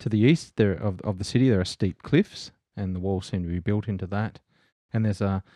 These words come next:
a sort of like a, a bailey-type keep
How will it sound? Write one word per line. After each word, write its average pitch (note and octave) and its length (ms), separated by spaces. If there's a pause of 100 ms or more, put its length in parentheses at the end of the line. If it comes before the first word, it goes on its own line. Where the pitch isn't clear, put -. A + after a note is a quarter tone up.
(160)
a - 60
sort - 200
of A#2 40
like G2 180
a, F2 80 (260)
a G2 120 (300)
bailey-type G2+ 840 (120)
keep - 380